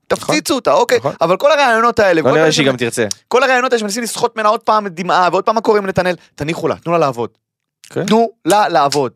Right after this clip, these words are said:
Speaker 2: ושיהיה לה בהצלחה, ובאמת
Speaker 1: אגב, בוא, בוא נחליט שזה הדבר הנכון, שכל אחד יחזור לעבודה שלו.
Speaker 2: בדיוק.
Speaker 1: אה?
Speaker 2: אליאב, לך תראו איך חשבון, חיים, <laughs> חיים, אה.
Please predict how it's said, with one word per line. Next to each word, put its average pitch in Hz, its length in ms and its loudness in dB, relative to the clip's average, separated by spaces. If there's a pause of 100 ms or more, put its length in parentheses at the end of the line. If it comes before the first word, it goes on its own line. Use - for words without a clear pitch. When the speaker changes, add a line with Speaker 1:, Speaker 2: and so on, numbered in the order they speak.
(160)
Speaker 2:
ושיהיה 139 240 -2
לה 190 100 2
בהצלחה, 170 540 -2
ובאמת 139 180 -2
Speaker 1:
אגב, 220 400 2 (440)
בוא, 180 340 2
בוא 196 160 2
נחליט 226 260 -4
שזה 214 220 -2
הדבר 214 180 0
הנכון, 220 320 2
שכל 208 400 0
אחד 202 220 -2
יחזור 180 340 0
לעבודה 180 380 0
שלו. 170 400 0
Speaker 2:
בדיוק. 190 960 -4
Speaker 1:
אה? 185 180 0 (200)
Speaker 2:
אליאב, 165 380 -2
לך 175 120 -8
תראו 175 240 -6
איך 175 100 -10
חשבון, - 320 -6 (300)
חיים, - 200 -8 (360)
<laughs> - 260 -18
חיים, 170 400 -4
אה. 151 220 -8